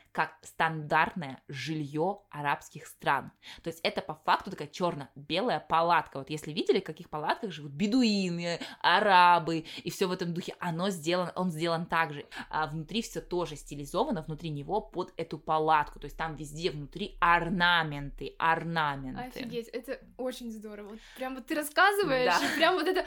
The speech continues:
Speaker 2: сложно представить, но это очень, мне кажется, грандиозно, восхитительно выглядит.
Speaker 1: Да, вот. И ещё один стадион, которым просто, м,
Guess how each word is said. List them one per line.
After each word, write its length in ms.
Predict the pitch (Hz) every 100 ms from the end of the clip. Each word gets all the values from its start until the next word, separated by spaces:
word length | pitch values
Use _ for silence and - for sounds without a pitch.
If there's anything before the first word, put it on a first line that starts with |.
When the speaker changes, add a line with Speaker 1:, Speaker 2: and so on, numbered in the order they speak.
| -
Speaker 2:
сложно 440 | - 349 349 339 302
представить, 640 | 302 - 302 359 403 285
но 280 | 262 240 -
это 180 | 277 277
очень, 260 | 262 254
мне 80 | 233
кажется, 260 | 214 226 233
грандиозно, 580 | 233 247 247 247 294 240
восхитительно 560 | 233 240 254 226 226
выглядит. 460 | 208 240 277 214 185 _ _ - - -
Speaker 1:
Да, 240 | 165 131 - _ -
вот. 240 | 160 131 - - - -
И 80 | 220
ещё 440 | 180 175 - 214
один 180 | 285 233
стадион, 380 | - 190 180 202
которым 380 | - 165 156 156
просто, 420 | 160 160 - 156
м, 260 | 143 135